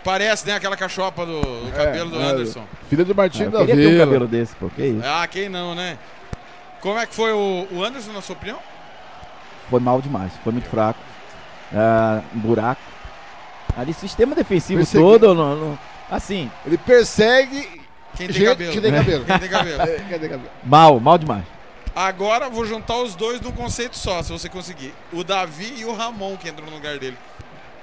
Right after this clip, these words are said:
Speaker 3: Mal, fraco, fraco, fraco, fraco.
Speaker 1: Alan.
Speaker 3: Muito mal. Muito mal. Isso aqui não
Speaker 1: Hammer,
Speaker 3: Hum.
Speaker 1: que o Blanc tentou acabar com a carreira dele em dois mil e dezessete.
Speaker 3: O Hammer é veterano, foi meu treinador, foi meu jogador em dois mil e dezoito no Novo Operário.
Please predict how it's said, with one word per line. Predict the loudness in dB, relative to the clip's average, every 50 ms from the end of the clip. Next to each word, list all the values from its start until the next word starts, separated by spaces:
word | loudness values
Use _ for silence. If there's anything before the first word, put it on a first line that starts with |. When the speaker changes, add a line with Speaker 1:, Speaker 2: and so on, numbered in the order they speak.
| -20 -16 -8
Speaker 3:
Mal, | -2 2 6 8 8 8 8 6 0 -6 -16 -6 0
fraco, | 4 6 6 6 4 0 -10 -20 -20 -20 -20 -20 -8 -2
fraco, | 0 4 4 4 4 2 0 -4
fraco, | -2 -2 -2 -2 -2
fraco. | -6 -8 -8 -10 -12 -16 -20 -20 -16 -12 -8
Speaker 1:
Alan. | -6 -4 -2 -2 -4 -6 -8 -12 -16 -20 -20 -20 -20 -20 -20 -20 -12 -6
Speaker 3:
Muito | 0 2 2 2 2 0
mal. | -2 -2 -2 -4 -6 -10 -14 -18 -18 -18 -18 -18 -18 -20 -20 -20 -20 -20 -20 -18 -18 -18 -18 -20 -20 -18 -14 -10
Muito | -8 -8 -8 -6 -4 -2
mal. | 0 0 0 -2 -4 -10 -18 -20 -20 -20 -20 -20 -20 -20 -20 -18
Isso | -16 -12
aqui | -10 -8
não | -6 -4 -4 -6 -6 -6 -8 -10 -10 -12 -14 -18 -18 -18 -20 -20 -20 -20 -20 -20 -18 -14 -8 -6
Speaker 1:
Hammer, | -4 -2 -2 -2 -2 -4 -4 -6
Speaker 3:
Hum. | -8
Speaker 1:
que | -6 -6 -8
o | -6
Blanc | -4 -4 -6 -6 -6 -8 -10
tentou | -10 -10 -10 -10 -10 -10 -8 -8
acabar | -8 -8 -8 -8 -8 -8 -8
com | -10
a | -8
carreira | -8 -8 -6 -4 -4 -4 -6
dele | -6 -6 -6 -6 -6 -6
em |
dois | -6 -8 -8 -8 -10
mil | -10 -8 -4
e | 0
dezessete. | 4 4
Speaker 3:
O |
Hammer | 4 4 4 4
é |
veterano, | 4 2 4 4 2 4 4 2 2 0 0
foi | 0 0 0
meu | 0 0
treinador, | 0 2 2 2 0 0
foi | 0 0 2 2
meu | 2 2
jogador | 2 2 2 2 0 0 0 0 0 0 0 0
em | 0 -2 -2 -2
dois | -2 -2 -2 -2
mil | -2 -4
e |
dezoito | -4 -4 -4 -4 -4 -4
no | -6 -6 -4
Novo | -4 -4 -4 -4 -4
Operário. | -4 -2 0 0 0 0 -2 -6